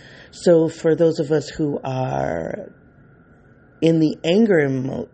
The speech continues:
connected to the em-, anger emotion, that puts us w-,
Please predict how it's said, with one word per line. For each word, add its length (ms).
connected 360
to 100
the 100
em-, 340
anger 340
emotion, 680
that 240
puts 240
us 160
w-, 220